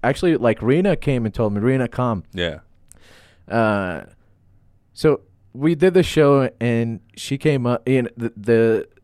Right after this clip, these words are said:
Speaker 1: the bartender came up and just gave me a mic, and she's like, "Yeah, just, just start talking." And I'm like, <laughs> "What?" <laughs> I had no idea. Like, I brought a friend, a friend of mine drove with me,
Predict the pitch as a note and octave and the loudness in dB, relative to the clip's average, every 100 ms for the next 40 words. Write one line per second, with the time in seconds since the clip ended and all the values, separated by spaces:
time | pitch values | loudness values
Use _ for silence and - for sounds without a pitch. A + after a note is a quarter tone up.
0 | _ _ _ A#2 A2+ E3 D#3 A#2 G#2+ A#2+ | _ _ _ -4 0 2 2 -2 -2 -2
1 | G#2+ - G#2+ G#2+ D3+ - F3+ F3 D#3+ G#2+ | -2 -6 -6 -2 -2 0 2 2 2 0
2 | A2 A#2 - - A#2 - C3 D3 - G3+ | 2 0 -2 -6 -8 -6 -2 -2 2 4
3 | G3+ F#3 - _ _ _ _ _ _ F3 | 4 2 -4 _ _ _ _ _ _ -2
4 | F3+ - - _ _ _ _ _ - E3+ | -2 -6 -20 _ _ _ _ _ -2 -2
5 | - F#3 F#3 - _ _ - _ - D3 | 0 2 4 2 _ _ -20 _ -6 0
6 | D3 D#3 D3+ D3 - - - _ - D3+ | 0 0 -4 -6 -14 -20 -20 _ -2 2
7 | E3+ D#3+ D#3 - G3 E3 - - - - | 4 4 2 0 0 2 0 -4 -6 -20
8 | - - - A#2 A2+ F#3+ B3+ - - - | -20 -20 -14 -2 4 6 6 4 4 4
9 | - G#3 G3 - - - G#4 C#3 F3 F#3+ | 6 4 2 -2 -8 -6 -2 2 4 6
10 | F3 C#3+ F3 F3+ F3 C#3+ D3 - F3 G3 | 4 4 4 6 6 4 2 2 2 4
11 | F#3 F3 D#3 D#3+ E3 - - C3+ D3+ E3+ | 4 4 2 2 0 -8 -4 -2 0 0
12 | E3+ E3 B2 B2 C#3+ C#3+ C#3 D3+ | 2 0 2 2 4 2 2 0